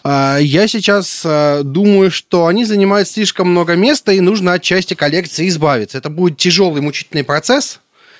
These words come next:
несмотря на то, что я их пота-, попытаюсь продать без, э, ну,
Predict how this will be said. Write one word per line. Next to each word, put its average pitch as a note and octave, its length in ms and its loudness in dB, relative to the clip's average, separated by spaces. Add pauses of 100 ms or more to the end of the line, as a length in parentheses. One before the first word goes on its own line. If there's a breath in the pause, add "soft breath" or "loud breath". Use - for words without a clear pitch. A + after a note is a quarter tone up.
(140 soft breath)
несмотря D#3 300 0
на D#3+ 60 -2
то, D#3+ 60 -2
что D3+ 140 -6
я C#3+ 120 2
их B2 80 -6
пота-, D3 220 -8
попытаюсь D3+ 360 -2
продать D3 380 -2
без, B2+ 380 -2
э, A#2 880 -2
ну, C3+ 200 -2